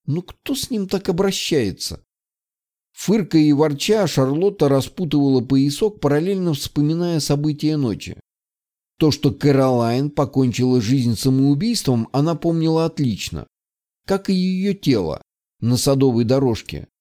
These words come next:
Да и прогулку в мир теней тоже забыть невозможно. Её бы, к слову, стоило обсудить с кем-то из посвящённых. Уж слишком она была странной. То, что связь с тенью леди была установлена,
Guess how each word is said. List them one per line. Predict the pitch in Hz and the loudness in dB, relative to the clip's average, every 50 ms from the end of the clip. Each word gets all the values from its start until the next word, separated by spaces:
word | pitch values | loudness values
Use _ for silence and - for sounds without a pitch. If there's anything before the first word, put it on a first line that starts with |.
| _ _ _ _ _ _ _ _ _ _ | _ _ _ _ _ _ _ _ _ _
Да | - 107 160 | 0 0 2
и | 214 226 | 2 2
прогулку | - 233 226 202 175 202 208 196 196 202 196 | 2 2 0 2 0 -2 -4 -4 -4 -2 -2
в | 185 | 0
мир | 185 190 202 190 185 | 0 0 -2 -2 -4
теней | - - 220 202 175 135 113 101 | -4 -4 -2 0 2 2 0 0
тоже | 95 - 147 135 104 101 107 | 0 0 0 0 0 0 0
забыть | 101 131 139 127 120 117 92 - | 0 0 0 0 -2 -4 -2 -2
невозможно. | 117 123 123 135 139 131 127 131 113 107 92 87 73 - - _ _ _ _ _ _ _ _ _ _ _ _ _ _ | -2 0 0 0 0 0 0 -2 -2 -4 -6 -8 -12 -14 -16 _ _ _ _ _ _ _ _ _ _ _ _ _ _
Её | - 107 117 156 180 180 175 220 262 277 247 | -4 -2 0 0 0 0 0 0 0 0 2
бы, | 196 196 190 180 170 147 143 139 | 2 2 4 4 4 2 0 -2
к | - - | -6 -6
слову, | - - 190 202 208 190 180 180 175 165 160 160 | -4 0 2 2 2 2 2 2 2 2 2 0
стоило | 147 - - - 190 190 180 175 170 170 175 165 | -2 -6 -4 0 2 2 4 4 4 2 2 0
обсудить | - - 160 143 - - - 202 202 175 190 170 123 104 - | 0 -2 -4 -4 -6 -6 -4 -4 -4 -2 -2 -4 -4 -4 -6
с | - | -4
кем-то | - - 143 131 113 - 139 | 0 0 0 0 2 2 0
из | 139 139 139 | 0 0 -2
посвящённых. | - - 151 139 143 - 160 175 - - - - 151 113 92 78 64 - - _ _ _ _ _ _ _ _ _ _ _ _ _ _ _ _ _ | -4 -4 -4 -2 -2 -4 -4 -6 -6 -8 -4 -4 -2 -2 -2 -4 -8 -12 -16 _ _ _ _ _ _ _ _ _ _ _ _ _ _ _ _ _
Уж | - 143 139 - - - - _ | 2 2 2 2 -2 -6 -10 _
слишком | - - - - 156 151 156 156 135 - - - 151 151 151 - | -10 -8 -4 -2 -2 0 0 0 -2 -2 -2 -2 -2 -2 -2 -2
она | 151 151 151 156 147 | -2 0 2 2 2
была | 135 156 156 160 160 | 0 0 0 0 -2
странной. | 160 - - - - 202 196 185 147 113 92 80 69 - - - _ _ _ _ _ _ _ _ _ _ _ _ _ _ _ _ _ _ _ | -2 -4 -6 -4 -4 -2 0 0 -2 -2 -4 -6 -8 -10 -14 -18 _ _ _ _ _ _ _ _ _ _ _ _ _ _ _ _ _ _ _
То, | - 170 143 | 0 2 2
что | - - - 143 | 0 0 0 0
связь | - - - 143 175 208 202 175 | 0 0 0 0 2 2 2 2
с | - - - - - | 0 -2 -2 -4 -4
тенью | - 175 180 170 156 147 139 147 147 | -2 0 0 2 2 2 2 2 2
леди | 151 156 170 190 180 156 120 113 | 2 2 2 0 0 0 0 0
была | 123 107 110 135 147 151 147 | 0 2 2 2 2 2 2
установлена, | - - - 139 - - - - 151 160 175 214 233 214 175 147 139 127 120 113 - | 0 0 -4 -4 -4 -4 -4 -2 -2 0 0 0 0 0 2 2 2 2 0 -2 -2